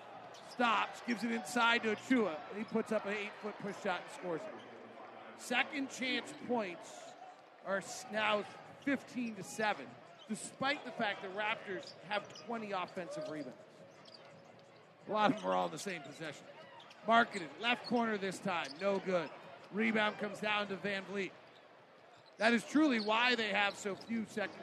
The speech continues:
chance points, is 'cause they're getting three and four chances on a possession. Van Vliet drives the lane, misses the layup, Markkanen rebounds. Push ahead to Conley, taps it accidentally to K-, Kessler, gives it back to Conley,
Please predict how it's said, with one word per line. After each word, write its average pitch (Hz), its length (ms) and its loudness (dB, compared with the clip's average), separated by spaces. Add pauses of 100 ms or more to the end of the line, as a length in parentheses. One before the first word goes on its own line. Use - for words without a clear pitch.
chance 185 260 -6
points, 208 280 -2
is - 60 -12
'cause 180 180 -6
they're 180 140 -4
getting 190 360 -8
three 196 140 -6
and 180 80 -6
four 175 160 -8
chances 175 440 -8
on 170 140 -6
a 160 60 -8
possession. - 400 -10 (500)
Van 202 160 6
Vliet 220 320 2
drives 220 300 4
the 208 100 -2
lane, 208 320 2
misses - 240 0
the 202 80 -2
layup, 208 260 2
Markkanen 196 480 -2
rebounds. 185 320 0 (400)
Push 226 220 6
ahead 220 240 6
to 208 80 -2 (120)
Conley, 208 420 2 (260)
taps 233 380 4
it 220 80 0 (120)
accidentally 214 600 2
to 190 80 -4 (540)
K-, 233 80 -2 (120)
Kessler, 220 400 0 (300)
gives 226 160 4
it 240 120 -6
back 233 280 6
to 226 60 -6
Conley, 220 440 0